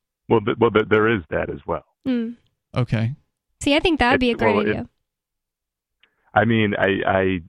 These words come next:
Speaker 1: I'm not going to talk about it 'cause I will talk about it for, like, six hours if I tell you what it is. But it's just, if anybody knows anybody who's an artist or wants to, would be interested in working on a project,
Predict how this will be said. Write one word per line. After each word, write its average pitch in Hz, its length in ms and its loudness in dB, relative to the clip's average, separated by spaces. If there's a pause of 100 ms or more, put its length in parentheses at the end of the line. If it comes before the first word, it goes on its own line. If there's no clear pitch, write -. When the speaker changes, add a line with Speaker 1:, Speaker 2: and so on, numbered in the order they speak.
(260)
Speaker 1:
I'm 104 120 0
not 107 220 2
going 92 460 0 (100)
to 82 320 -2 (420)
talk 87 200 2
about 78 160 -10
it 82 80 -10
'cause 80 160 -12
I - 20 -6
will 78 140 -10
talk 82 260 -6
about 80 220 -10
it 76 120 -16
for, 87 120 -10
like, 71 100 -12 (140)
six - 180 -14
hours 78 400 -2
if 67 160 -20
I - 40 -18 (100)
tell 85 180 -4
you 73 220 -12 (420)
what 85 160 -2
it 78 100 -2
is. 82 220 2 (160)
But - 160 -8 (580)
it's 98 240 -2 (360)
just, 107 240 -6
if - 160 -6
anybody 120 760 0
knows 113 580 0 (100)
anybody 92 720 -2
who's 87 180 -4
an 85 140 -10
artist 85 480 -2 (180)
or 87 160 -10
wants 85 320 -8 (160)
to, 80 400 -8 (640)
would 92 140 -6
be 85 160 -2
interested 90 380 -4
in 82 100 -4
working 82 280 -4
on 80 100 -6
a - 40 -10
project, 82 600 -2